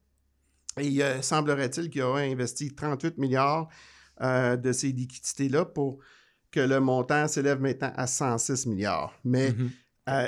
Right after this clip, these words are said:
Speaker 1: ég-, ils ont également acheté des actions de Berkshire, mais moins qu'à l'habitude dans ce trimestre.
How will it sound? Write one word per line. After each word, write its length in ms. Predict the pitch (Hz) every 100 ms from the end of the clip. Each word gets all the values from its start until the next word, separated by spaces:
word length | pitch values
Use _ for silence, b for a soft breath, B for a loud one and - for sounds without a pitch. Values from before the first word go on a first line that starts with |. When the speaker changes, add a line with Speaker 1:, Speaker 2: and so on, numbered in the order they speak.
| -
Speaker 1:
ég-, 340 | 135 123 143 -
ils 140 | 139
ont 100 | 139
également 400 | 139 143 139 147
acheté 320 | 139 127 151
des 280 | 131 127 127
actions 500 | 139 - 151 147 185
de 100 | 165
Berkshire, 420 | 135 127 123 170
mais 160 | 170 131
moins 280 | 123 147 156
qu'à 180 | 156 123
l'habitude 480 | 127 120 117 160
dans 160 | 180 165
ce 120 | 156
trimestre. 580 | 143 - 135 131 190 -